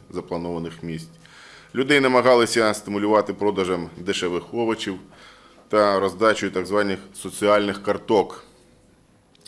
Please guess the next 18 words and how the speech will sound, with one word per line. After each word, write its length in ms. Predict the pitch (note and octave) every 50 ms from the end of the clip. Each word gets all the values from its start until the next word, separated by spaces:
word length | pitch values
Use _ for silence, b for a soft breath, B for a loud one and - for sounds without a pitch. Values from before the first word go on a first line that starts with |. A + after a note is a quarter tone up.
| - -
Після 260 | - G#2+ - C3 B2+
цього 260 | B2 C#3+ C3+ B2 A#2+
навіть 300 | A#2+ A#2+ A#2 A#2 A2+ -
самі 220 | - A#2 A#2 A#2 A#2
мешканці 520 | A#2+ B2 A#2 A2+ - A2 G2+ G2 - F#2+
Донецька 420 | F#2 G2+ G2+ G#2 G2+ G2 G2+ G2
і 40 | G2
Луганська 520 | G2 G2+ G2+ A2+ A#2 A2 - - G#2+ G2 - B B B B B B B B B B
почали 340 | - G#2 - C3 B2+ C3
називати 500 | B2 A#2+ A2 G2 A2+ A#2+ A#2+ A#2 A2+ A2+
керівництво 600 | G#2+ - - G#2 G#2 G#2 G#2 G#2+ G2 G#2 - G2 F#2
Д 160 | F#2 G2 G2
Н 120 | F#2+ G2
Р 140 | G2 F#2+ F2
та 120 | - - F2
Л 120 | E2+ F2
Н 120 | F2 F#2
Р 220 | G#2 G#2 G#2 G2+